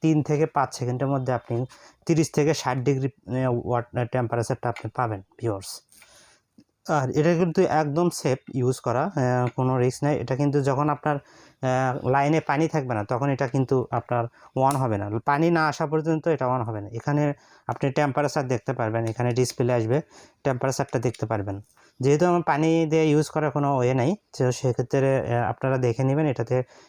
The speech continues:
এটাতে একটা ডিসপ্লে আসবে। আমি একটু বক্সটা দেখাই, দেখেন, এই যে বক্সটাতে দেখেন, এখানে টেম্পারেচার শো করবে, এখানে টেম্পারেচার শো করবে। তো ভিউয়ার্স, আশা করি এই প্রোডাক্টটি সম্পর্কে বুঝতে পেরেছেন। খুবই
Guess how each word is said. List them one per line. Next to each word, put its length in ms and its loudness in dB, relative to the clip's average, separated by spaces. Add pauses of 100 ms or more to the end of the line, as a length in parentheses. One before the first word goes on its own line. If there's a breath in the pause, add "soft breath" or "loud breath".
এটাতে 220 -2
একটা 200 0
ডিসপ্লে 400 0
আসবে। 200 0
আমি 160 -2
একটু 180 -2
বক্সটা 440 -2
দেখাই, 380 0 (200)
দেখেন, 320 -4 (1040 loud breath)
এই 120 4
যে 100 4
বক্সটাতে 540 0
দেখেন, 340 0
এখানে 280 -4
টেম্পারেচার 560 -2
শো 280 0
করবে, 260 -2 (960)
এখানে 220 0
টেম্পারেচার 360 -4
শো 200 -10
করবে। 200 -20
তো 60 -12
ভিউয়ার্স, 400 0
আশা 220 0
করি 420 2
এই 560 4
প্রোডাক্টটি 320 0
সম্পর্কে 440 0
বুঝতে 320 0
পেরেছেন। 500 2
খুবই 560 2